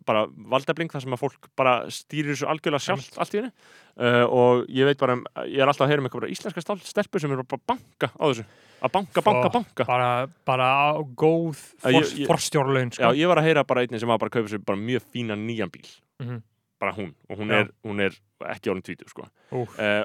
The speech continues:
Speaker 1: og þú veist, bara alvöru bankastarfsemi.
Speaker 2: Já.
Speaker 1: Og ba-, mér finnst það epískt, af því þa-, þa-, þá þurfa þeir ekki að gera neitt nema bara eitthvað, jú, fucking posta einhverjum myndböndum af sér, ég veit ekki hvernig þau líta út, eh, <laughs> ég hef ekki séð þau.
Speaker 2: Nei.
Speaker 1: Þarna, en þú veist, em,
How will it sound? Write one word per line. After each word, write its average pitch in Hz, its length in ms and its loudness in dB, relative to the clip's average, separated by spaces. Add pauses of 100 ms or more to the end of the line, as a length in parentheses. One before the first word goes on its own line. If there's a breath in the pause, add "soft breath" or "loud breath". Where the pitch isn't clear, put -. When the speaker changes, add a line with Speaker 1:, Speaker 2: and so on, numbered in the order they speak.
Speaker 1:
og 113 300 2 (400)
þú 113 100 -8
veist, 104 240 -8
bara 113 240 2
alvöru 160 300 0
bankastarfsemi. 110 800 -6
Speaker 2:
Já. 135 240 -2
Speaker 1:
Og 131 400 4
ba-, - 120 -6
mér 160 200 -2
finnst 147 100 -4
það 196 180 4
epískt, 123 280 -6
af 113 100 0
því 113 80 -2
þa-, - 160 -8
þa-, - 180 -10
þá - 100 -4
þurfa 151 260 0
þeir 143 100 2
ekki 131 120 -4
að - 80 -8
gera 143 120 -2
neitt 107 120 -4
nema 117 180 -4
bara 104 140 0
eitthvað, 104 260 -2
jú, 123 220 -4
fucking 120 340 -6 (420 soft breath)
posta 135 260 -4
einhverjum 117 220 -4 (120)
myndböndum 127 500 -4
af 113 100 -6
sér, 110 140 -2
ég 113 100 -4
veit 113 80 -6
ekki - 140 -14
hvernig 120 240 -6
þau 123 120 0 (100)
líta 117 280 -4
út, - 440 -8
eh, 110 420 -2
<laughs> 117 100 -10
ég 113 140 -10
hef 123 260 -6
ekki 117 320 -4
séð 104 320 0
þau. 175 300 -2
Speaker 2:
Nei. 139 320 -2 (160)
Speaker 1:
Þarna, 120 500 0
en 131 120 -2
þú 139 120 0
veist, - 160 -4 (380 soft breath)
em, 120 380 0